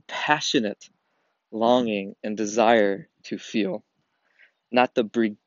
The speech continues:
begrudging or half-assed or <laughs> "fine, I'll do it" type of feeling.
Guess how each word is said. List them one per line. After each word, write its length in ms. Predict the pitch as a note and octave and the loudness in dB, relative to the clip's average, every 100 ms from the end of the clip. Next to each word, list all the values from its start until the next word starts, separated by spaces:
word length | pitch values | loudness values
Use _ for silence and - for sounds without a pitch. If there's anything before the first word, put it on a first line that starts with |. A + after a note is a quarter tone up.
| - - - | -18 -14 -2
begrudging 920 | B2 G#2+ - A2+ A#2 A2+ A2 G2+ F#2+ - _ _ _ _ _ | -2 0 -2 2 2 2 -4 -4 -8 -14 _ _ _ _ _
or 220 | - G#2+ F#2+ | -2 -2 -2
half-assed 1000 | - A#2+ A2+ - A#2 G#2+ G2+ - - - _ _ _ | 0 2 2 2 2 2 -2 -8 -16 -20 _ _ _
or 500 | - A2 A#2 G#2+ G2+ - _ - - - | -8 0 4 4 2 -2 _ -18 -18 -12
<laughs> 340 | F3 F3+ E3 D3 - | -10 -8 -12 -16 -18
"fine, 560 | - - A#2+ A#2+ A2+ A2+ | -10 0 2 4 2 0
I'll 180 | G#2+ | -2
do 320 | G2+ G2 B2 B2 | -2 -2 2 2
it" 200 | G#2 - _ _ _ _ _ _ | 2 -2 _ _ _ _ _ _
type 200 | A2 G2+ | -8 -8
of 80 | G2+ | -8
feeling. 460 | - B2 G#2+ G2+ | -2 -2 -2 -6